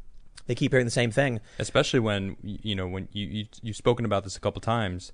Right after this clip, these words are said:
Speaker 2: we'll, we'll go, one media will write something.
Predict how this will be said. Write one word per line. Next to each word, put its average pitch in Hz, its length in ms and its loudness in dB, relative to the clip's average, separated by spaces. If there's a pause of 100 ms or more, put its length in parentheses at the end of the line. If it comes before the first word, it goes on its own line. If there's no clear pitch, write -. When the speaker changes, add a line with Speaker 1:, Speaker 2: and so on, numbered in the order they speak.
(420)
Speaker 2:
we'll, 101 200 2
we'll 104 140 0
go, 95 460 4
one 117 260 4
media 95 460 4 (120)
will 98 520 0
write 104 260 0
something. 95 380 -6